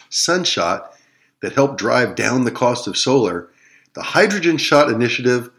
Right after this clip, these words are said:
is an industry challenge to drive down the cost of clean hydrogen.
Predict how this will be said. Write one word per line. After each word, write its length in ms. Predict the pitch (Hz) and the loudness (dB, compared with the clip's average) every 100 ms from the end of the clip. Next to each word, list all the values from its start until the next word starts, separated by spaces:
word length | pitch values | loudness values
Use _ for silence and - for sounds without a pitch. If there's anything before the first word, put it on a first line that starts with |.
| _ _ _ | _ _ _
is 140 | 117 92 | -6 -4
an 120 | 98 | -6
industry 520 | 156 175 190 - 170 | -4 -2 -2 -2 -2
challenge 540 | 143 127 113 110 104 - | 0 0 0 0 -2 -6
to 100 | 101 | -8
drive 480 | 87 98 135 147 131 | -6 -2 2 2 2
down 240 | 120 117 | 0 0
the 80 | 90 | -2
cost 400 | - 113 110 - | -2 -2 -2 -10
of 120 | 82 - | -14 -14
clean 540 | - 143 127 123 127 - | -6 -2 -2 -4 -10 -8
hydrogen. 480 | 139 85 78 69 | -6 -6 -8 -12